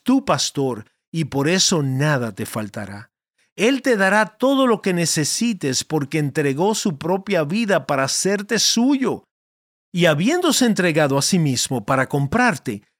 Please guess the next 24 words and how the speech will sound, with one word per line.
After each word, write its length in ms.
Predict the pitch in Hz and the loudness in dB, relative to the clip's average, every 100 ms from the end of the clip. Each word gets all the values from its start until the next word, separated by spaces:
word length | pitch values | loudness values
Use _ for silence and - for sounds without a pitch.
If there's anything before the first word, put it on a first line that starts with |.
| _ _ | _ _
puedes 380 | 214 262 196 - | 0 2 2 0
estar 360 | 139 - 247 | -2 0 0
seguro 500 | 196 226 247 233 151 | 0 0 0 2 2
de 140 | 127 131 | 0 -2
que 120 | 135 | -4
te 160 | 117 127 | -6 -4
dará 460 | 123 156 151 - - | -2 -2 -2 -8 -2
todo 280 | 220 165 131 | 0 0 0
lo 140 | 113 | -2
que 100 | 113 | -6
necesites. 920 | 104 107 113 - 101 92 95 - - _ _ _ _ _ _ - | -6 -6 -6 -8 -10 -14 -14 -14 -14 _ _ _ _ _ _ -2
¿No 120 | 175 | 0
es 120 | 175 | 2
esa 220 | 208 214 | 4 4
la 100 | 185 | 4
lógica 400 | 143 156 226 220 | 4 4 2 0
que 140 | 208 175 | 0 0
vemos 320 | 175 202 - | 2 0 2
en 100 | 175 | 0
Romanos 560 | 135 135 143 175 180 160 | 0 0 2 2 0 0
ocho 260 | 170 180 | -2 -2
treinta 360 | 156 151 143 139 | -2 -2 0 0
y 40 | |
dos? 520 | 131 156 254 - - | 0 0 -2 -4 -8